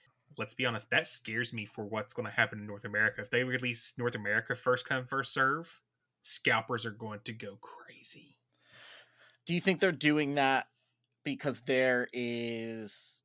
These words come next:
Speaker 2: restrictions on how many people can be in the area at the same time?
Speaker 1: No, they've always done that. Multiple days of Go Fest to allow more people to play.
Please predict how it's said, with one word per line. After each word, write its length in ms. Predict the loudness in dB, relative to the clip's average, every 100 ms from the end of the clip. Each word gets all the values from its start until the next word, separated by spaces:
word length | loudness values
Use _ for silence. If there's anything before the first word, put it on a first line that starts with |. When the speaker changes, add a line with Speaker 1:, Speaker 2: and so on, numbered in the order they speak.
| _
Speaker 2:
restrictions 680 | -8 -6 -6 -6 -2 -4 -2
on 120 | -4
how 160 | -2 -2
many 180 | -2 -6
people 320 | -8 -6 -6
can 140 | -8 -10
be 120 | -8
in 100 | -10
the 100 | -10
area 500 | -8 -8 -4 -4 -4 _ _
at 100 | -12
the 80 | -10
same 240 | -10 -8 4
time? 80 |
Speaker 1:
No, 140 | 6 8
they've 160 | 6 4
always 380 | 0 2 4
done 180 | 4 2
that. 180 | 2 -4
Multiple 420 | 2 6 6 4
days 260 | 0 2 2
of 100 | -2
Go 160 | -6 -6
Fest 320 | -10 -14 -2
to 100 | 2
allow 240 | 4 4
more 260 | 2 2 2
people 240 | 2 -6
to 60 | -10
play. 360 | -10 -12 -12